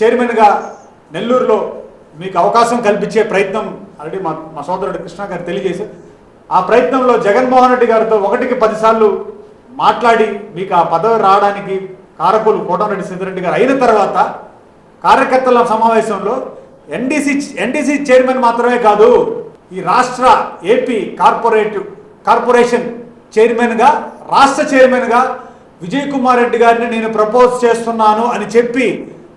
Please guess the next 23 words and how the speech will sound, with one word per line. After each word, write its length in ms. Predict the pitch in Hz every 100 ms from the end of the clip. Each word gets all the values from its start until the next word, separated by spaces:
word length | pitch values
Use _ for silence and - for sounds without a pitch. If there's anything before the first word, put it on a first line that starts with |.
| -
అప్పటి 360 | 240 262 247
పెద్దలు, 580 | 233 214 214 269 226 -
అప్పటి 280 | 202 233 214
వైఎస్ఆర్ 420 | 214 254 254 247
కాంగ్రెస్ 340 | 226 220 220
పార్టీ 200 | 226 196
పెద్దలు 420 | 196 196 214 240 208
సజ్జల 280 | 202 247
రామకృష్ణారెడ్డి 600 | 214 220 220 226 226 202
గారితో, 380 | 196 185 233 269
బాలినేని 380 | 190 240 262 247
శ్రీనివాసరెడ్డి 560 | 240 240 233 220 202 202
గారితో, 540 | 190 175 240 - - - - - _ -
ముఖ్యమంత్రి 540 | 233 302 294 277 262 254
వైఎస్ 300 | 240 285 285
జగన్మోహన్ 480 | 247 269 254 262 262
రెడ్డి 180 | 254 254
గారితో 720 | 240 240 247 262 208 - - - - -
కోటంరెడ్డి 540 | 262 269 269 254 254
శ్రీధర్ 260 | - 254 262
రెడ్డి 200 | 254 247
గారు 160 | 240
అభ్యర్థించలేదా 920 | 226 220 285 285 277 269 247 - -